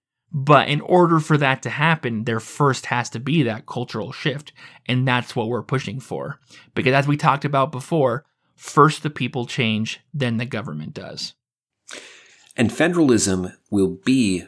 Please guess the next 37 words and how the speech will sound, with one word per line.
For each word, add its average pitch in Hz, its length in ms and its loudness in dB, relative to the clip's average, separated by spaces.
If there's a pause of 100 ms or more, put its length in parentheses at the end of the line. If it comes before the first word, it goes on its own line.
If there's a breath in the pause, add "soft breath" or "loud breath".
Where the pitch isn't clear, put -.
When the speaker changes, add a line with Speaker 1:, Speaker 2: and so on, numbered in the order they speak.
Speaker 2:
one 92 260 -4
of 113 80 -4
the 127 80 -4
pieces 78 720 -4 (320)
that - 300 -10
balances 85 680 -4
the 80 100 -10
government 80 520 -8
power 104 400 -6
again. 65 320 -12 (800)
The - 120 -4
Senate - 580 -2 (140)
taking 104 420 -6
its 90 260 -10
rightful 95 500 -4
place 82 560 -6
as 87 280 -8
a 78 120 -10
representative 85 920 -6 (360)
of 87 240 -2
the 80 100 -8
state's - 440 -6
powers 71 640 -10 (220)
and 87 120 -12
of 76 140 -14
the 76 80 -10
state's - 380 -4
goals - 440 -10 (680 soft breath)
would 104 180 2
completely 113 640 -4
change 95 560 -2
the 85 100 -4
way 78 200 -2
the 85 100 -6
federal 73 320 -8
government 71 420 -10
works. - 500 -10